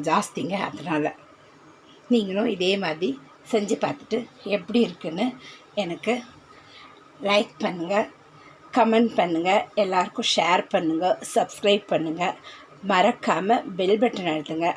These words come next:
அப்பதாங்க நான் போடுற வீடியோ உடனுக்குடனே வந்து சேரும். செஞ்சு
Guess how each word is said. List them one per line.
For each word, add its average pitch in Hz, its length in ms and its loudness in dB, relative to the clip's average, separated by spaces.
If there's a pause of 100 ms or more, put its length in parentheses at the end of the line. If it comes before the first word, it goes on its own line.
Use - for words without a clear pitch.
(120)
அப்பதாங்க 180 480 0
நான் 151 200 -4
போடுற 175 320 0
வீடியோ 170 300 0
உடனுக்குடனே 170 680 0
வந்து 151 260 -2
சேரும். 170 380 0 (840)
செஞ்சு 185 280 -2